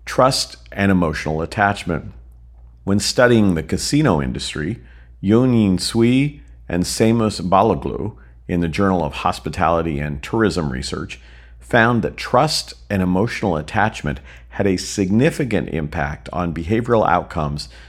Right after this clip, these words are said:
such as proportion of visits, word-of-mouth referrals, and time spent in casinos. And brand love. According to Australian researchers at Deakin University,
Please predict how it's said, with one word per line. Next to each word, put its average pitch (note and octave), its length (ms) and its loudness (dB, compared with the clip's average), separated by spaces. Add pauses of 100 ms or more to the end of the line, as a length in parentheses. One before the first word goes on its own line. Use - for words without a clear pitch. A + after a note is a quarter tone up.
(100)
such - 320 -2
as D#2 240 -6
proportion - 580 -10
of D2 60 -10
visits, G#2 720 0 (280)
word-of-mouth D2+ 640 -4
referrals, G2+ 800 2 (280)
and F2 240 -2
time G2+ 460 0
spent D#2+ 640 -6
in D#2 260 -6
casinos. - 800 -10 (880)
And F2 220 -2
brand F2+ 420 2
love. - 520 -4 (420)
According C#3+ 400 2
to E2+ 320 2
Australian G2 560 2
researchers D#2 800 -4
at D#2+ 280 -10
Deakin G2 320 -2
University, D2+ 720 -6